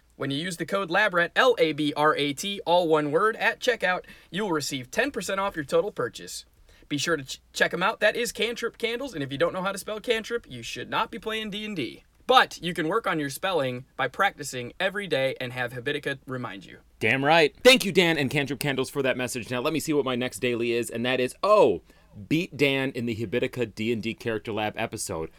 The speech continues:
Speaker 2: I'm gonna get that popping off right now. You ready for this ass whooping?
Speaker 1: Let's do it.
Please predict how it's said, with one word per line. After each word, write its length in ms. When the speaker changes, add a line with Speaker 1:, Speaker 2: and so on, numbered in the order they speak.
Speaker 2:
I'm 80
gonna 80
get 120
that 180
popping 320
off 180
right 220
now. 200
You 140
ready 200
for 120
this 180
ass 220
whooping? 320
Speaker 1:
Let's 180
do 160
it. 160